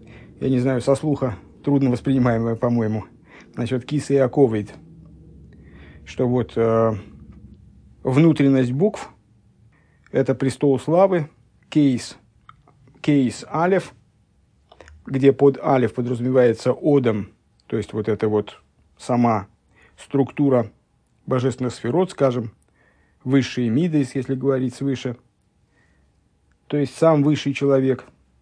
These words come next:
А кейс алеф, кисей аковейд, кейс алеф — это покрытие, кейс от слова лихасейс, покрытие для этого тела человеческого.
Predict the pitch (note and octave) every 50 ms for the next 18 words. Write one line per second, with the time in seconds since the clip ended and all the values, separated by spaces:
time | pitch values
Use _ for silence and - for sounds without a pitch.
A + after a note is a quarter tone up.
0 | _ _ _ _ _ _ _ - - - - - - - - C#3 C#3 C#3 C3+ C3
1 | B2 - _ _ _ _ _ _ _ _ - - - F#3+ A3+ A#3+ B3 G#3 - -
2 | - - - C#3 B2+ A2+ G#2+ G2+ - - - - D3 C#3 A#2 - - G#2+ G#2 G2+
3 | F#2+ - _ _ - - F#2+ F#2 - A2+ G#2 G2 G2 G2 F#2 - - - C#3+ C3+
4 | B2 B2 A#2+ - - - G3 A3 B3 B3+ B3 G3+ - - - - F3+ E3+ F#3 F#3
5 | F3+ D#3+ - - C#3+ - - E3 E3 D3 A#2+ - A#2 A2 G#2+ G#2 G2+ - - -
6 | - D3 D3 C#3 - - A2+ - - C3+ B2 A#2 A2+ A2+ - - B2+ B2 - A3
7 | A#3 G3+ - - C3 A#2+ - D#3 F3 D#3 - C#3+ C3+ B2 A#2 C3+ D3 C#3+ C3 C3
8 | B2+ - A#2+ A#2 A2+ - - C#3+ C#3+ C3 B2 A#2 A2 A#2+ - - - A2+ A2 G#2+
9 | A2 G#2 G2+ - A2+ - - A2 G#2 -